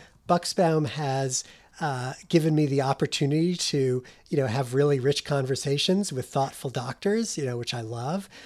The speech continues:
Um, it lets me write and edit, which I love. It clears up some space to do, um, really one-on-one clinical teaching with medical students that I'm interested in.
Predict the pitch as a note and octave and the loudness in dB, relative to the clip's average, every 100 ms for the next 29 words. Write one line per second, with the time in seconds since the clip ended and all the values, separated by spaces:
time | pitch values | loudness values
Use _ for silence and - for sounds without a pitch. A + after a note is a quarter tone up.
0 | - - C3+ B2+ B2+ - D3 - C3 - | -14 -6 -4 -2 -4 0 -2 0 -2 0
1 | C#3+ C3 A2+ B2 C3+ D#3 - B2+ B2+ B2+ | -2 -2 -2 -2 0 0 -2 -4 -2 0
2 | D3+ - C#3 C3 A#2 A2 A#2+ D#3+ F3 - | 0 -2 -6 -6 -6 -6 -4 -4 -6 -14
3 | - - C#3 - D3+ C#3 D3 - - C3+ | -16 -12 -8 2 4 4 2 0 0 0
4 | - - C3 C3+ - - C3+ - C3+ B2+ | 0 0 0 0 -2 -2 -2 0 2 2
5 | A#2+ - - - - C#3+ A#2+ A#2+ A#2+ - | 0 -8 -20 -18 -8 -4 -4 -4 -6 -12
6 | - E3+ C#3+ C#3 A#2+ - - C#3 D3 D3+ | -4 0 4 2 0 -6 -4 2 4 4
7 | C#3+ C3 B2 C3+ C3+ C3+ - - D3 D3 | 4 2 0 0 0 -2 -4 0 2 2
8 | C#3 - - C3+ C3 B2 A2 C3 B2+ - | -2 -4 -6 -4 -4 -4 -6 -6 -6 -6
9 | C3+ - C#3+ B2+ C3 C3 - B2 B2 A#2+ | -6 -4 -4 -4 -6 -8 -8 -6 -6 -6
10 | A#2+ C3+ - - B2+ B2+ D3 | -6 -4 -4 -6 -8 -6 -6